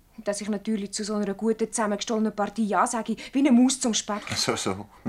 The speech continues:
Speaker 2: Und dann sind Sie aufeinander los?
Speaker 1: Nein, der Ferdinand ist heimgegangen.
Speaker 2: Und Sie?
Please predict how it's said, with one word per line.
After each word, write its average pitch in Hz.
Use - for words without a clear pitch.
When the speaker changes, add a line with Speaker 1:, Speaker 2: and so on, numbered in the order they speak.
Speaker 2:
Und 92
dann 127
sind 117
Sie 110
aufeinander 90
los? 76
Speaker 1:
Nein, 233
der 226
Ferdinand 226
ist 202
heimgegangen. 185
Speaker 2:
Und -
Sie? 98